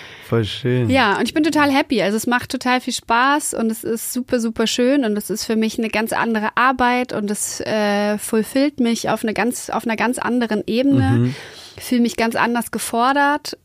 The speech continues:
Speaker 2: und manchmal auch überfordert, aber, äh, das ist total gut und ich hab schöne Visionen davon. Das macht mich so glücklich daran, dass ich, wenn ich, äh, wenn ich daran denke, dann hab ich Zukunftsbilder,
Speaker 1: Mhm.
Speaker 2: die sozusagen piu, piu, piu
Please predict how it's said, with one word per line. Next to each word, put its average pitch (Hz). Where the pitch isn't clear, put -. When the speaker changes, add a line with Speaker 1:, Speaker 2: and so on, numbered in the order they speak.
Speaker 2:
und 208
manchmal 220
auch -
überfordert, 285
aber, 202
äh, -
das -
ist -
total 233
gut 269
und 208
ich 190
hab -
schöne 247
Visionen 226
davon. 180
Das 190
macht 208
mich 208
so 214
glücklich 226
daran, 180
dass 190
ich, 202
wenn 196
ich, -
äh, 196
wenn 196
ich 196
daran 202
denke, 226
dann 196
hab 208
ich 196
Zukunftsbilder, 180
Speaker 1:
Mhm. 101
Speaker 2:
die 107
sozusagen 190
piu, -
piu, -
piu -